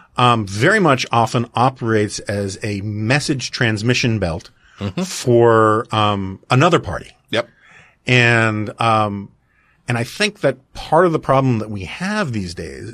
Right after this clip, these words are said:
Speaker 1: is that we think the parties are one of these institutions, like the establishment or the globalists,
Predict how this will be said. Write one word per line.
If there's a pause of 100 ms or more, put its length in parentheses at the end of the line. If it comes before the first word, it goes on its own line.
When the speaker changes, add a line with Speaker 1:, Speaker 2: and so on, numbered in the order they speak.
Speaker 1:
is
that (800)
we
think (160)
the
parties
are
one
of
these
institutions, (320)
like
the
establishment
or
the
globalists,